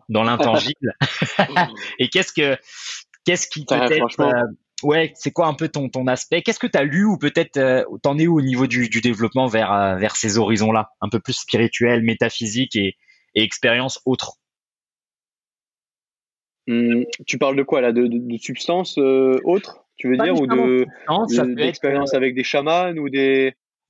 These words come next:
Speaker 1: tout ce qui te vient en tête, qui est justement, voilà, de, de, de cet ordre-là, tu vois, un peu de, tu sais, par, moi, ce que je mentionnais là récemment dans, dans la dernière foire aux questions, euh, un peu mon, mon délire de partir un, un à trois mois et chasser, pêcher et vivre comme ça, tu vois, aux étoiles,
Speaker 2: Ouais,
Speaker 1: et cetera.
Speaker 2: j'ai entendu ça, ouais.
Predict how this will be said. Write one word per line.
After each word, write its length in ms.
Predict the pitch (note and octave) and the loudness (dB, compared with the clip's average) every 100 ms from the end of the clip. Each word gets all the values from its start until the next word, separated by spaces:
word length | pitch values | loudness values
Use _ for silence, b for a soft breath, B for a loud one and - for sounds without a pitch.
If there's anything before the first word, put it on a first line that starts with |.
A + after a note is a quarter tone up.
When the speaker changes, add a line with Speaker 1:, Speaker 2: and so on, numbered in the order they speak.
| _ _ - | _ _ -2
Speaker 1:
tout 80 | C4 | 0
ce 80 | |
qui 140 | - A#3+ | 0 -2
te 60 | |
vient 160 | E3 F#3+ | 0 -2
en 100 | F3 | -2
tête, 320 | D3 - - - | 0 -2 -2 -12
qui 240 | - D3 | -4 0
est 120 | F#3+ | 2
justement, 460 | F#3+ D#3+ - D#3 F3 | 0 -4 -2 2 2
voilà, 340 | D3+ B2 B2+ | 2 2 2
de, 220 | B2+ G#2+ G2+ | 0 -2 -2
de, 160 | A2 | -2
de 180 | G#2 A#2 | -2 -2
cet 140 | - - | -2 0
ordre-là, 480 | F3 B2+ C#3 A2 A#2 | 0 2 0 0 -2
tu 160 | - | -4
vois, 180 | G2 A#2+ | -2 0
un 120 | A#2 | 0
peu 200 | G#2+ D3 | 0 -2
de, 420 | C3 A2+ A2 G#2+ G#2+ | 2 4 4 0 0
tu 80 | C#3 | -2
sais, 40 | B2+ | 0
par, 240 | A#2+ - | 0 0
moi, 120 | C3 | -2
ce 80 | C3 | -2
que 120 | - | -2
je 80 | A2 | 0
mentionnais 420 | A#2 - A2+ B2 | 0 0 0 2
là 100 | A#2+ | 2
récemment 440 | G#2+ G#2+ A2 A2+ A#2 | 0 -4 -4 -2 0
dans, 180 | G#2 | 0
dans 100 | G2+ | 2
la 120 | G2 G2+ | 0 2
dernière 260 | G#2+ A2 - | 0 0 -2
foire 140 | G2+ | -4
aux 60 | G#2 | -4
questions, 480 | G2+ - E3 E3 | -4 -4 -2 0
euh, 120 | G#2 G2 b b b | 2 0 b b b
un 100 | G2 | -4
peu 120 | F#2+ | 0
mon, 180 | C3 A#2 | 2 2
mon 140 | A2+ G#2 | 2 2
délire 300 | G#2 A#2+ A2+ | 2 0 -2
de 100 | G2 | -2
partir 500 | F#2+ - - B2+ A2+ | -4 -4 -2 0 0
un, 220 | G2+ G2+ | 0 0
un 180 | A#2+ B2 | 0 0
à 40 | G#2 | 0
trois 260 | - G2+ | -2 -2
mois 340 | G2+ A#2 B2 G2+ | -2 0 0 0
et 120 | F#2 | 0
chasser, 380 | - A2+ - A#2 | 0 -2 -4 -2
pêcher 320 | G#2 G2 B2+ | 0 0 2
et 40 | A2 | 0
vivre 280 | A2 F2+ F#2+ | 0 -2 -2
comme 160 | G2 | -2
ça, 180 | F#2+ A#2 | -2 -4
tu 140 | - | -2
vois, 180 | F#2+ F#2+ | -2 -2
aux 100 | D#2 | -2
étoiles, 460 | G2 G2 - G#2+ G#2+ | -2 -2 0 0 2
Speaker 2:
Ouais, 60 | |
Speaker 1:
et 80 | A2+ | 0
cetera. 200 | G#2+ A2+ | -2 -2
Speaker 2:
j'ai 60 | A2 | -2
entendu 240 | A2 A2+ | 0 -2
ça, 140 | G#2+ | -2
ouais. 120 | G#2 | -4